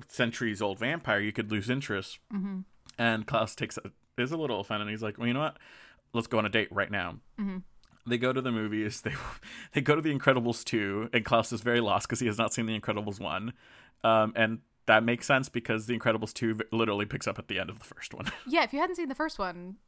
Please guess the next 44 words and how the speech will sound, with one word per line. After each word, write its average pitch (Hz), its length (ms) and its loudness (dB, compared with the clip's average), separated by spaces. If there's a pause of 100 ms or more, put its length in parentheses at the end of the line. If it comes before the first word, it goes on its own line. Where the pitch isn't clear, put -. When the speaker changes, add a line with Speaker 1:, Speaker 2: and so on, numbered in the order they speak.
Speaker 2:
the 220 80 -10
second 254 280 -2
one 202 120 -4
is 175 100 -10
not 175 280 -6
gonna 175 140 -6
make 151 160 -8
sense. - 440 0
<laughs> - 240 -14
Speaker 1:
Yep. 120 280 -2 (680)
They 135 160 4
make 143 240 -2
out. 117 380 10
They 120 120 2
have 117 180 4
a 113 100 2
really 113 320 2 (100)
nice 101 300 -6
moment 101 380 -6
there. 101 640 2 (180)
And 143 180 6
then 160 140 -2
this 160 240 -2
ends 143 340 2
with 135 280 -2
him 127 560 -2
walking 110 420 0
her 117 160 -2
to 120 160 -6
her 110 280 -4
apartment 98 480 -2
door 98 520 -2 (500)
and 104 600 0 (480)
essentially 120 400 0
saying, 110 240 -2
you 107 60 -2
know, 101 100 -4
"I'm 101 160 -2
here 113 280 -4
for 107 260 -4
you. 101 200 -4
Like, 98 180 -2
I 101 100 2
want 107 640 -2